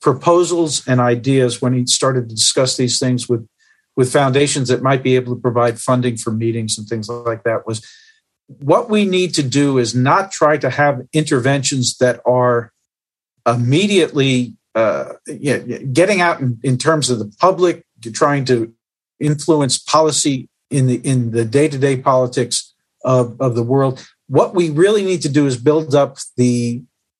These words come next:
foundations of liberalism so that,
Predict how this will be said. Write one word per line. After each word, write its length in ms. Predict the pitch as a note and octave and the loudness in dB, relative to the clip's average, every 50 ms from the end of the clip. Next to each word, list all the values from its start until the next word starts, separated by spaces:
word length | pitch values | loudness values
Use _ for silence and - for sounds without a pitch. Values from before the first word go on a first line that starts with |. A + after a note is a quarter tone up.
| _ _ _ _ _ _ _ _ _ | _ _ _ _ _ _ _ _ _
foundations 840 | - D3 C#3 C#3+ C#3+ C3 C#3+ E3+ F3+ F#3 - C#3 A#2 A2 G#2+ - - | -2 0 0 2 2 2 2 2 2 0 -2 -4 -4 -4 -6 -6 -4
of 160 | - C3 A#2+ A#2 | -4 -4 -2 0
liberalism 640 | B2+ C3 A#2+ C3 B2+ B2 B2+ B2+ B2 C3 B2+ B2 | 0 0 2 0 0 2 2 0 0 0 -2 -2
so 260 | - - - C3+ B2+ | 0 0 2 2 2
that, 280 | B2 B2+ B2+ A#2+ - | 2 2 0 -2 -2